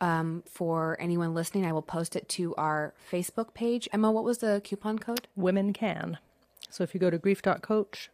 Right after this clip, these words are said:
Speaker 2: um, just click the subscribe button and enter the code and you get twenty bucks off.
Speaker 1: Awesome. I will also <laughs> post that to our, our Facebook page. If you're interested in, um, learning more about, um,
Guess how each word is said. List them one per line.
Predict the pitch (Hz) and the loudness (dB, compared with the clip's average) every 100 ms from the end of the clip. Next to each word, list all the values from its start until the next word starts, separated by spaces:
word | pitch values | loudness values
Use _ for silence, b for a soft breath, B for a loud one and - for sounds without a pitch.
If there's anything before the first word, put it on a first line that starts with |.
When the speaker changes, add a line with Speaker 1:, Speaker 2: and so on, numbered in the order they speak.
| _ - | _ -8
Speaker 2:
um, | 170 165 | -4 -4
just | 170 - | -6 -8
click | - - | -10 -6
the | 180 165 | -2 -2
subscribe | - - 190 185 | -4 -6 -4 -2
button | 180 214 190 185 _ | -2 -2 -2 -4 _
and | 196 170 | -8 -4
enter | 175 180 185 | -2 -2 -2
the | 175 | -4
code | - 214 214 190 | -4 -2 -2 -2
and | 175 | -6
you | |
get | 170 | -8
twenty | - 208 | -4 -4
bucks | 220 233 | -4 -6
off. | 302 262 - - - | -8 -8 -12 -18 -16
Speaker 1:
Awesome. | 175 185 160 151 - | -12 -10 -8 -8 -2
I | 175 | 4
will | 165 | 6
also | 196 196 | 6 2
<laughs> | |
post | 185 185 - | 0 0 2
that | 185 - | 2 2
to | - 175 | 0 0
our, | 160 160 - B B B | 0 -2 -6 B B B
our | |
Facebook | 196 214 208 233 | 4 4 2 -2
page. | 233 226 233 - B B B | 2 2 2 -2 B B B
If | 202 | 4
you're | 220 | 6
interested | 180 208 208 226 208 | 6 4 4 2 0
in, | - 190 180 185 | 2 4 4 4
um, | 180 165 170 | 2 0 0
learning | 190 185 190 | 2 2 4
more | 185 156 156 175 208 - | 4 2 2 0 -2 -6
about, | 170 165 147 147 151 - | -8 -2 0 0 -6 -8
um, | 165 156 151 156 | -8 -6 -8 -10